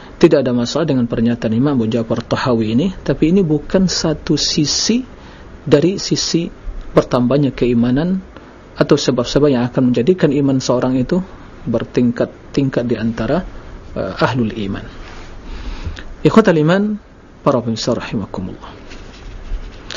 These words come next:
Kemudian Al-Imam Abu Ja'far At-Tahawi rahimahullah melanjutkan. Faqal, "Wal mu'minuna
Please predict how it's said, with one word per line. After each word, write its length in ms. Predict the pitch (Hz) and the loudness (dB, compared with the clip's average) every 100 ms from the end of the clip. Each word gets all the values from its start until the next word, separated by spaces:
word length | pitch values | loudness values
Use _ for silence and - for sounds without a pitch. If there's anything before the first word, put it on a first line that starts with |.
| - - - - | -12 -14 -14 -4
Kemudian 560 | 160 240 311 202 202 | 4 6 6 4 2
Al-Imam 560 | 185 170 190 208 160 160 170 | 2 4 4 4 2 0 -2
Abu 160 | 135 | -2
Ja'far 480 | 127 170 151 135 127 120 - | 0 0 2 2 0 -6 -8
At-Tahawi 720 | 131 135 - 175 156 131 135 | -2 -2 4 4 6 2 -2
rahimahullah 1200 | 139 135 - 160 135 113 110 120 170 - - - | -2 -4 0 0 0 0 0 2 2 0 -10 -2
melanjutkan. 960 | 131 113 107 107 117 - 117 95 92 - - - - - - - - - - - - - - - | 0 2 0 0 -2 -2 -2 -2 -4 -8 -14 -14 -14 -14 -12 -12 -12 -12 -12 -12 -14 -14 -16 0
Faqal, 640 | 143 - 165 196 262 254 - - - - - - - - - - - - - - - - - - - - - - - | 2 6 6 8 4 0 -10 -20 -20 -20 -20 -20 -20 -20 -20 -20 -20 -20 -20 -20 -20 -20 -20 -16 -16 -16 -16 -14 2
"Wal 400 | 143 180 262 214 | 6 8 8 4
mu'minuna 960 | 202 185 170 180 220 156 143 175 185 | 4 4 4 6 6 4 0 -2 -8